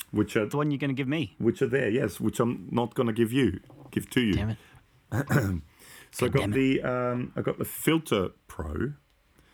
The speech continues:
Speaker 1: and the Echo Pro.
Speaker 2: Yeah.
Speaker 1: So between us, between
Speaker 2: Oh, well,
Speaker 1: us,
Speaker 2: did
Speaker 1: we
Speaker 2: we talk about my Mod Pro? Maybe not.
Speaker 1: No. Well, let's, let's talk about
Speaker 2: Right.
Speaker 1: Line six Pros.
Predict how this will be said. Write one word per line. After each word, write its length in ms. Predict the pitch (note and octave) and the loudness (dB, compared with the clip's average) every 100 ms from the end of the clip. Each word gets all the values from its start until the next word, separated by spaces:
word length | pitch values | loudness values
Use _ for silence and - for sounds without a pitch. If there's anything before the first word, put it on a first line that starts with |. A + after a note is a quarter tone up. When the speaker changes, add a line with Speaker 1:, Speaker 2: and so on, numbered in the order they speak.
| _ _ - | _ _ -4
Speaker 1:
and 420 | F#2+ G2 G2 G2 - | 0 2 2 -2 -8
the 460 | F#2 G2 G2+ F#2+ - _ _ _ _ - | -8 0 0 0 -8 _ _ _ _ -6
Echo 380 | - F3 B2+ D#2+ | -2 0 0 -2
Pro. 480 | - F2 D#2 C#2+ C#2+ _ _ _ _ _ _ _ _ - - - - - - - _ | -2 -4 -2 -4 -10 _ _ _ _ _ _ _ _ -20 -20 -18 -14 -14 -14 -16 _
Speaker 2:
Yeah. 380 | - A2+ G#2+ G2+ - - _ _ _ _ _ - - | -8 -4 -2 -4 -6 -12 _ _ _ _ _ -20 -16
Speaker 1:
So 160 | - B2+ | -6 0
between 460 | B2 - E3 G#3+ | 0 4 4 6
us, 440 | D#3 B2 G2+ - - F2+ - - | 4 0 -4 -8 -16 -20 -16 -8
between 300 | - C#3+ E3 | -2 2 4
Speaker 2:
Oh, 40 | |
well, 100 | G#3 | 4
Speaker 1:
us, 120 | A#2 - - | 0 -4 -4
Speaker 2:
did 80 | G3+ | 0
Speaker 1:
we 60 | |
Speaker 2:
we 40 | G#3+ | 0
talk 220 | G#3+ G3+ | 0 -2
about 260 | F3+ E3+ D#3+ | 0 -2 -2
my 340 | C#3+ D3 B2 A#2+ - | -2 -2 -4 -8 -2
Mod 220 | C#3+ C#3+ | -2 0
Pro? 260 | F3 B3+ G#3 _ _ _ _ _ _ - | -4 -4 -8 _ _ _ _ _ _ -8
Maybe 180 | A2 G#2 | -6 -4
not. 220 | F3+ - _ - | -4 -6 _ 2
Speaker 1:
No. 440 | C#3+ A#3+ C#4+ G2 F#2+ | 2 2 0 -4 -2
Well, 180 | A#2 D3 | 0 2
let's, 260 | F3+ - | 0 -2
let's 200 | G3 G3 - | -4 -4 0
talk 220 | G#3+ - | 0 2
about 140 | G3 | 0
Speaker 2:
Right. 80 | F3+ | 0
Speaker 1:
Line 180 | F3 F3+ | 0 -2
six 300 | - F#3 - | -4 -8 -10
Pros. 680 | - E3 F3 G#2 E2 - | -6 -2 2 2 0 -6